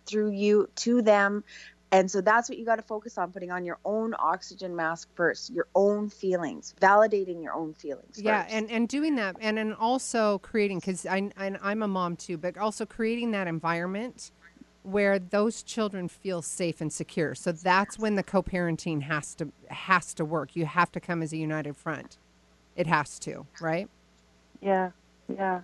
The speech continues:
Speaker 2: And
Speaker 3: That
Speaker 2: then
Speaker 3: can be hard. <laughs>
Speaker 2: It doesn't have to be. I mean, you, it's, again, getting clear on the conversation and really, really engaging in those expectations. What, it just, you, you've gotta do it.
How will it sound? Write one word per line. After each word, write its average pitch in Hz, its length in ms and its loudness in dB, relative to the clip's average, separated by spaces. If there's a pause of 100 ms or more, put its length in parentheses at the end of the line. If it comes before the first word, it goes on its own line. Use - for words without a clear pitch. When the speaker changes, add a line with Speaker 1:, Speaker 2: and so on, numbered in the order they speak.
Speaker 2:
And 196 100 0
Speaker 3:
That 202 80 6
Speaker 2:
then 196 140 2
Speaker 3:
can 196 120 0
be 185 100 0
hard. 180 340 2
<laughs> - 60 -10 (840)
Speaker 2:
It 240 140 0
doesn't 262 320 4
have 285 300 -2
to 220 100 -2
be. 165 180 0
I 160 40 2
mean, 180 240 2
you, 185 360 -4
it's, 190 300 0
again, 226 380 2
getting 196 260 2
clear 220 300 0
on 208 80 2
the 190 80 -2
conversation 185 800 -2
and 165 340 -2
really, 185 460 -2
really 208 760 -2
engaging 180 840 0
in 170 400 -2
those 160 680 0
expectations. 151 960 -8 (920)
What, - 220 -4 (840)
it 156 120 -6
just, - 340 -4 (400)
you, 160 320 -6
you've 160 220 -8
gotta 160 240 0
do 170 180 0
it. - 160 -2